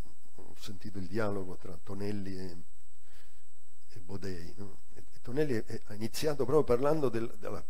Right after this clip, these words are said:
peculiarità dell'ess-, degli esseri umani, è quello dell'immaginazione, la peculiarità di produrre simboli. Ecco, chi ascolta crea.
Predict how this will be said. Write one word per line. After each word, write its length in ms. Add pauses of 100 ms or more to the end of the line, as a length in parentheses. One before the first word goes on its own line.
(200)
peculiarità 680
dell'ess-, 460
degli 220
esseri 260
umani, 240
è 60
quello 160
dell'immaginazione, 1040
la 60
peculiarità 520
di 140 (200)
produrre 420
simboli. 600 (720)
Ecco, 340
chi 160
ascolta 760 (1080)
crea. 440